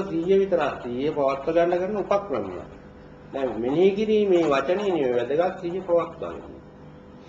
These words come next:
යමකට සිහිය පවත්වා ගන්න පුරුදු වුණොත් මෙනෙහි කිරීම අත්හරිනවා.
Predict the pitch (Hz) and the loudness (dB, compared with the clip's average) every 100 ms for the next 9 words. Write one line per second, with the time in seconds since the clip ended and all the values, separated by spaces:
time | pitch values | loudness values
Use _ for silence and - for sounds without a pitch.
0 | - - - 135 160 180 185 165 202 202 | -20 -16 -6 -4 -2 -2 -2 -2 -2 2
1 | 180 170 160 147 139 131 131 135 156 180 | 2 0 0 0 0 -2 -4 -4 -2 -2
2 | 208 175 180 190 202 220 226 - - 180 | -2 -2 -2 -4 -6 -6 -8 -8 -10 -14
3 | - | -14